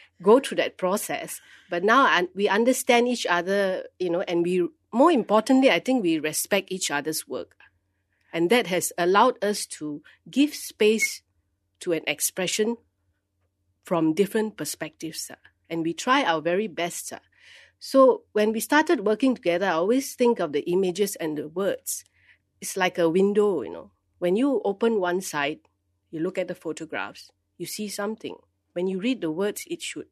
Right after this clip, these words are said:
open the other side of the window. And hopefully the reader will have a view of things and then maybe conjure some sort of feeling, uh,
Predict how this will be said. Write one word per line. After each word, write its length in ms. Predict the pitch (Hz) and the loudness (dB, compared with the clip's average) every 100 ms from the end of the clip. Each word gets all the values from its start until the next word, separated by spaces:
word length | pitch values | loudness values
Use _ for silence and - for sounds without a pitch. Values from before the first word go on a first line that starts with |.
| _ | _
open 300 | - - 196 | -10 -4 -4
the 100 | 156 | -4
other 220 | 123 139 | -6 -8
side 260 | 160 180 165 | -8 -6 -8
of 120 | 120 | -10
the 40 | 120 | -6
window. 440 | 269 285 127 - _ _ _ _ _ _ | -2 0 -2 -6 _ _ _ _ _ _
And 300 | - 170 170 - | -6 -4 -4 -6
hopefully 420 | - 247 - 277 285 | 2 2 4 4 4
the 240 | 196 165 | 4 0
reader 380 | 185 196 233 233 | -2 0 2 2
will 200 | 151 151 | 0 -8
have 240 | - 185 | -6 -4
a 120 | 175 151 | -2 -4
view 360 | 151 220 220 | -2 -2 -2
of 120 | 131 | -2
things 600 | - - 233 139 - - _ _ _ _ _ - | -4 -2 0 -2 -8 -18 _ _ _ _ _ -12
and 180 | 156 | -4
then 300 | 165 196 226 208 _ _ _ _ _ _ - | -2 0 -2 -6 _ _ _ _ _ _ -6
maybe 640 | 196 202 226 233 226 220 | -4 -2 -2 -2 -4 -6
conjure 520 | - 175 170 160 208 214 | -8 -4 -4 0 0 0
some 300 | - 170 156 | -2 -6 -4
sort 240 | 185 180 | -4 -6
of 100 | - | -8
feeling, 540 | - 165 175 185 175 | -12 -6 -4 -4 -6
uh, 60 | - | -10